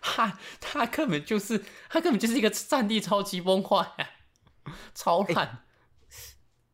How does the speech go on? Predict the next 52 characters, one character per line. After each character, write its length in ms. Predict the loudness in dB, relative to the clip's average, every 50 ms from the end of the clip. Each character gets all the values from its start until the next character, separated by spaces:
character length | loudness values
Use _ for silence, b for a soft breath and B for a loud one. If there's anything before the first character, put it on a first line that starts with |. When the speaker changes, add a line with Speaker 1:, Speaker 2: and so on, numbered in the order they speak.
| _ _ _ -20 -20 -20 -20 _ _
Speaker 2:
嗯， 440 | -16 -14 -14 -12 -12 -12 -12 -12 -14 -16 -20 -20 _ _ _ _ _ _ _ _ _ _ _ _ _ _ _ -14
哎， 180 | -12 -10 -6 -4
我 80 | -4 -4
们， 120 | -2 -4
我， 320 | -4 -2 -2 -2 0 0 0
我 60 | -2
刚 140 | -2 -4 -2
突 100 | -2 -2
然 80 | -2
想 180 | -2 -2 -4 -2
讲 160 | -4 -4 -4
一 40 | -4
下 100 | -6 -6
居 160 | -6 -6 -6
鲁 160 | -6 -8 -10
士 140 | -12 -10 -8
这 80 | -8 -8
个 60 | -8
角 100 | -10 -12
色。 180 | -12 -12 -12 -14 b b b b b b b
居 180 | -8 -2 0 0
鲁 140 | 0 0 -2
士 140 | -4 -4 -4
这 100 | -4 -4
个 60 | -4
角 180 | -4 -4 -2
色 100 | -2 -2
是 140 | -2 -2 -2
不 60 | -2
是 80 | -2 -2
很 200 | -2 -4 -4 -4
难 280 | -4 -4 -4 -4 -4 -2
得 200 | 0 0 0 0
的 300 | -2 -2 -2 -4 -6 -10 _ _ _ _ _ _ _
Speaker 1:
断 180 | 0 0 2 4
脚 160 | 4 4 6
角 220 | 6 4 4 4
色？ 0 |
Speaker 2:
普 60 | 4 2
通 80 | 2
人 60 | 0
啊？ 120 | -2 -6 -10 -16 -20 _ _ -12
Speaker 1:
哦。 260 | -10 -10 -10 -10 -12 -18 _ _ _ _ _ _ _ _ _ _ _ _ _ _ _ _ -16 _
Speaker 2:
他 140 | 0 0 0
是， 240 | 0 -2 -4 -6 -10 -6
他 120 | -6 -4 -4
是 120 | -4 -4
这 100 | -4 -2
个 100 | 0 0
世 140 | -2 -2 0
界 140 | 0 0 0
里 200 | 0 -2 -4